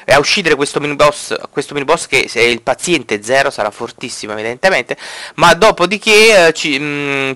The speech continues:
probabilmente troveremo del materiale, delle cose che ci diranno com'è finita la storia, di cosa si tratta, come, come va, come va, eh, come mai è scoppiato questo virus e tante altre belle cose.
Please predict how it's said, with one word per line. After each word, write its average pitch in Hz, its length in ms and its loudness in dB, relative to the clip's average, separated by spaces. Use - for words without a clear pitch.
probabilmente 180 420 2
troveremo 170 380 2
del 160 140 0
materiale, 147 520 2
delle 139 220 2
cose 160 380 4
che 147 120 -8
ci - 160 -6
diranno 143 480 2
com'è 127 460 0
finita 131 340 -2
la 113 80 2
storia, 110 380 0
di 123 100 -4
cosa 127 240 0
si 160 120 -6
tratta, 139 440 2
come, 117 520 0
come 143 300 0
va, 135 360 4
come 127 240 -4
va, 98 180 -4
eh, 113 480 4
come 156 180 2
mai 147 160 4
è - 20 -4
scoppiato 127 380 -2
questo 131 240 -2
virus 165 420 0
e 90 160 0
tante 135 240 0
altre 110 240 0
belle 95 240 -10
cose. - 240 -16